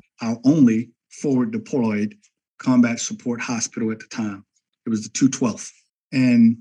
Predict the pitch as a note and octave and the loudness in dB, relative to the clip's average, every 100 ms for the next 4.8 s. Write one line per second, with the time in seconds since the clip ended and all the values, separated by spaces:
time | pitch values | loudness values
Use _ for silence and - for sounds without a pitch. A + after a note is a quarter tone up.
0 | - A2 C#3 C#3+ C#3 - C3 A2+ A2+ - | -2 2 2 2 -2 -4 -4 -4 -6 -6
1 | C3+ C#3 C3 C3+ B2+ D3 A2+ G#2+ G#2+ - | -4 -4 -6 -6 -4 -2 -2 -4 -6 -2
2 | C3+ C#3 - A2+ G#2+ B2 E3 D#3+ - G#2 | 0 0 -2 0 4 4 4 -2 -4 -6
3 | - - - _ _ _ B2 A2+ A2+ - | -4 -6 -10 _ _ _ -4 0 0 -2
4 | - C#3+ C#3+ C#3+ D3 C#3+ D3 C#3 | -4 -2 0 0 2 2 0 -6